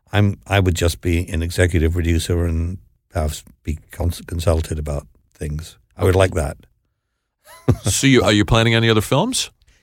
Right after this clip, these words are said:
Speaker 1: Yes, I have two films that I've written that, that are both have producers and are seeking funds.
Speaker 2: Wonderful.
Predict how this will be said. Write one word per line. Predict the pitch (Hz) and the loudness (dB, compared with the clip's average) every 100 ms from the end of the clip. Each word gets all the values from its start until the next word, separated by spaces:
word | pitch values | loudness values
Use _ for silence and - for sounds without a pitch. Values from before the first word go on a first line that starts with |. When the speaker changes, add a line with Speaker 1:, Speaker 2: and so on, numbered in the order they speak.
| _ | _
Speaker 1:
Yes, | 95 143 151 | 2 2 2
I | 98 | 0
have | 92 98 - | 2 0 0
two | 123 135 135 | 2 4 2
films | - - 104 95 | -4 0 2 4
that | 92 | 4
I've | 90 90 | 4 4
written | 92 - 85 | 0 -2 -2
that, | 87 90 - - | 0 0 -4 -4
that | 90 - - _ _ | -4 -4 -10 _ _
are | - | -4
both | 90 98 95 - - | 2 4 4 2 0
have | 92 | 0
producers | - 87 98 95 101 | 2 2 4 2 2
and | 90 | 2
are | 87 | 2
seeking | - 107 101 92 90 | 2 0 2 2 0
funds. | 80 107 90 76 80 - | 0 2 2 2 -2 -6
Speaker 2:
Wonderful. | 107 139 135 90 | -6 -6 -6 -10